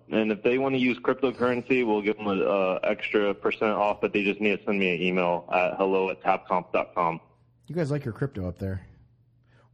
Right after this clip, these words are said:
Speaker 1: Yeah.
Speaker 2: What's going
Speaker 1: Well,
Speaker 2: on
Speaker 1: I
Speaker 2: at
Speaker 1: mean,
Speaker 2: Tap?
Speaker 1: we're
Speaker 2: Like,
Speaker 1: trying
Speaker 2: who's,
Speaker 1: to be
Speaker 2: who's
Speaker 1: like, if you, the only use case for cryptocurrency payments is if you absolutely need to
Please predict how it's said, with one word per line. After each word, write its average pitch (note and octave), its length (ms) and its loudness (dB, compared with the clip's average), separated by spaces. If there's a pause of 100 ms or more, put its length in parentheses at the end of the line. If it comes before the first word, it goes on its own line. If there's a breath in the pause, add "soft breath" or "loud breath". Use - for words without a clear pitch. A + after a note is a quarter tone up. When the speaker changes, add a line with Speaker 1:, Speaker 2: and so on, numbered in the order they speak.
Speaker 1:
Yeah. - 280 2
Speaker 2:
What's A3 180 0
going - 160 4
Speaker 1:
Well, C4+ 100 4
Speaker 2:
on B3+ 60 4
Speaker 1:
I - 40 2
Speaker 2:
at C3 40 0
Speaker 1:
mean, C#3 100 4
Speaker 2:
Tap? - 80 2
Speaker 1:
we're C#3 80 2
Speaker 2:
Like, E3+ 80 -2
Speaker 1:
trying C#3 160 2
Speaker 2:
who's, C3 100 4
Speaker 1:
to A#2 40 -2
be C3 80 4
Speaker 2:
who's A#2+ 80 2
Speaker 1:
like, A2+ 200 0
if A2+ 180 0
you, B2+ 220 2
the C3 100 0
only E3 260 2
use D#3+ 220 0
case E3 240 0
for B2 160 -2
cryptocurrency A#2 840 0
payments B2 420 0
is G#2+ 220 2 (120)
if B2 180 0
you G#2 240 0 (100)
absolutely C3 540 0
need A#2 240 2
to D3 320 0